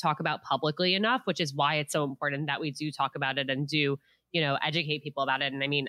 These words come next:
I'm excited to get educated during this episode. And I'd say to anyone who's listening, you know, if you don't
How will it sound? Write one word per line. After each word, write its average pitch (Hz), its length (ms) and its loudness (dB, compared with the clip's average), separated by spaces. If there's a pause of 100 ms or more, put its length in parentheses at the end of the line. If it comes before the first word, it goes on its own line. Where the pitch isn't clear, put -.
I'm 175 160 2
excited 151 440 0
to 160 160 -2
get 143 240 -2 (140)
educated 139 640 -2 (260)
during 147 220 2
this 139 140 -2
episode. 151 380 -2
And 143 240 0 (300)
I'd 180 180 -4
say 208 160 2
to 175 140 -2
anyone 170 260 2
who's 165 140 2
listening, 156 440 0
you 147 60 2
know, 139 120 2
if 139 100 0
you 151 80 2
don't 165 260 0